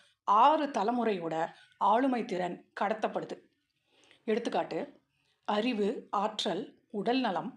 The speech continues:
இந்த வாழ்வியல் கூறுகள், இப்படி எல்லாம் ஜெனடிக் இன்ஃபர்மேஷனா நமக்கு தாய் தந்தை கிட்டேந்து ஐம்பது விழுக்காடு, பாட்டன் பாட்டி இருபத்தைந்து விழுக்காடு, பூட்டன் பூட்டி பன்னெண்டு புள்ளி ஐந்து விழுக்காடு,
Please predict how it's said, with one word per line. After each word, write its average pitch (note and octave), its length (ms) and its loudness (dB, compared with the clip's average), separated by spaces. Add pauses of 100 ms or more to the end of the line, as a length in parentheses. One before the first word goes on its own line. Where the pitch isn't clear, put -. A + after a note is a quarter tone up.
(300)
இந்த C4 140 4
வாழ்வியல் G#3+ 560 4
கூறுகள், G3+ 300 -2 (320)
இப்படி A#3+ 340 0
எல்லாம் A3 400 2 (240)
ஜெனடிக் C4 440 2
இன்ஃபர்மேஷனா G#3 560 0 (480)
நமக்கு A3+ 460 2 (420)
தாய் D4+ 320 6
தந்தை C#4 260 4
கிட்டேந்து G3 480 -2 (420)
ஐம்பது A3+ 340 2
விழுக்காடு, G3+ 480 -2 (760)
பாட்டன் B3+ 460 6
பாட்டி F#3+ 380 -2 (460)
இருபத்தைந்து A#3+ 520 2
விழுக்காடு, F#3 440 -2 (640)
பூட்டன் D4 460 2
பூட்டி A#3+ 340 -4 (800)
பன்னெண்டு C#4 300 2
புள்ளி B3 240 0
ஐந்து G#3+ 240 2
விழுக்காடு, F#3 400 -4